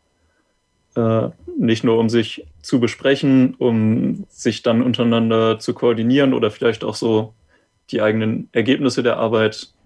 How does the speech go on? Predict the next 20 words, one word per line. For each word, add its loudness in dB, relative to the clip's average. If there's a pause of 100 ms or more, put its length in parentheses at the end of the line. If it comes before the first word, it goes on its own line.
den -6
anderen -4
vorzustellen, -2 (680)
sondern -2
einfach -2
auch, -2
um 0 (320)
gemeinsam 0 (360)
vielleicht -2
was 0
zu -12
zocken, 0
Spaß -2
zusammen 0
zu -4
haben, 0
einfach -2
so -6
ein -2
bisschen -2